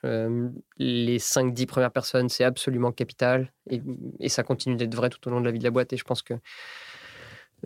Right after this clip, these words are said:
euh, je sais plus si j'ai, je crois que j'avais vu une étude sur le sujet, mais en tout cas, ce qui détermine le plus, à mon avis, le succès d'une, potentiel d'une boîte, c'est le, la qualité des gens qui vont travailler dessus.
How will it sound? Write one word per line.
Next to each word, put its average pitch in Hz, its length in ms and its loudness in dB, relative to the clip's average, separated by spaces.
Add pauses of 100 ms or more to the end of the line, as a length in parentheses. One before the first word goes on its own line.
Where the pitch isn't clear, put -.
(120)
euh, 262 460 -6
je 143 160 0
sais 143 140 0
plus 170 120 -2
si 147 240 0
j'ai, 131 260 4
je 127 60 0
crois 151 100 -2
que 135 60 -2
j'avais 127 120 4
vu 120 80 2
une 123 100 4
étude 135 220 0
sur 139 120 2
le 120 60 -2
sujet, 139 260 2
mais 120 280 2
en 127 120 2
tout 127 140 -8
cas, 143 80 2
ce - 80 -2
qui 135 100 -4
détermine 131 400 2
le 131 100 4
plus, 165 460 0
à 131 60 2
mon 131 120 4
avis, 135 220 2
le 127 80 2
succès 131 360 0
d'une, 113 640 0 (280)
potentiel 135 320 0
d'une 117 180 2
boîte, 139 240 2
c'est 135 400 2
le, 117 480 -2
la 120 140 0
qualité 120 240 0
des 120 80 0
gens 127 100 2
qui 127 120 -8
vont 117 120 -6
travailler 110 240 -2
dessus. 139 240 -4